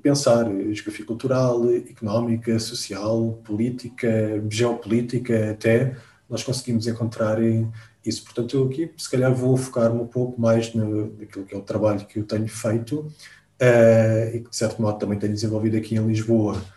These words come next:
eh, aqui na Universidade de Lisboa, mas também num, num curto período que eu estive na Universidade Nova de Lisboa, em que trabalhei com o Instituto de Etnomusicologia,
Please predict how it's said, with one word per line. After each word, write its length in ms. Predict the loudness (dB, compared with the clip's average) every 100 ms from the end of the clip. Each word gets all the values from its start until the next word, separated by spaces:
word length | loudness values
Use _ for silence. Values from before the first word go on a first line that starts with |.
| _ _ _
eh, 380 | -6 -4 -4 -2
aqui 160 | -2 0
na 100 | -2
Universidade 400 | -2 -2 -2 -2
de 40 | -2
Lisboa, 320 | -2 -2 -2
mas 100 | -6
também 280 | -4 -2 -2
num, 140 | -4
num 220 | -6 -8
curto 220 | -8 -10 -8
período 300 | -4 -2 -2
que 60 |
eu 40 | -6
estive 440 | -2 -2 -2 -4
na 80 | -6
Universidade 480 | -6 -6 -6 -4 0
Nova 300 | 0 -2 -4
de 100 | -2
Lisboa, 360 | 0 0 -2
em 80 | -4
que 100 | -8
trabalhei 380 | -6 -4 -4 -6
com 160 | -6
o 100 | -4
Instituto 460 | -4 -8 -12 -10 -6
de 80 | -6
Etnomusicologia, 1000 | -8 -8 -6 -6 -4 -2 0 0 0